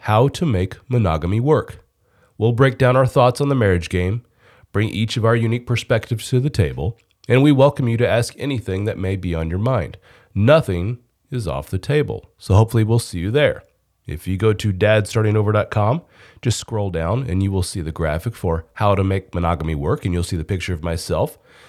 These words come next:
and Doctor Rodman Whiten, and, uh, we would love to see you there. All right, guys, thank you for listening. If you're listening to this, you're probably a guy who is interested in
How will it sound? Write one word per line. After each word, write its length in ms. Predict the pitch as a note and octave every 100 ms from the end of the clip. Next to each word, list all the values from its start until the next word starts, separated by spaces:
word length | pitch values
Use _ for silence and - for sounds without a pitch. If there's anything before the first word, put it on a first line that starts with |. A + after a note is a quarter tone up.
| _
and 100 | -
Doctor 320 | D#2+ E2 - C#2+
Rodman 380 | D2+ D#2 D2+
Whiten, 320 | D2+ E2+ F3+ F3+ _ - - _ _
and, 380 | D2+ D#2+ D2+ C#2+
uh, 140 | D#2
we 160 | - E2
would 140 | F2+
love 200 | F#2+ G2+
to 100 | G2
see 160 | G#2 A#2
you 100 | A#2+
there. 260 | D3 - - - _ _ _ _ _ _
All 140 | C#2+
right, 180 | D2 D3
guys, 280 | F2+ A#2+ -
thank 160 | F#2+
you 80 | -
for 100 | A2
listening. 300 | A#2 - A#1+ - _ _ _ _ _ _ _ _ _ - - _
If 160 | F#2+
you're 120 | G#2+
listening 400 | B2+ D3+ D3 C3+
to 100 | C3
this, 460 | A#2+ C3+ C#3+ - -
you're 140 | D2
probably 480 | D2+ F#2+ B2 C3+ C3+
a 80 | C3+
guy 340 | A2+ F2+ E2+
who 200 | E2+ F2 F2
is 120 | F2+
interested 640 | D#3 E3 G#2 E2+ - E2+
in 300 | C#3 G3 G#3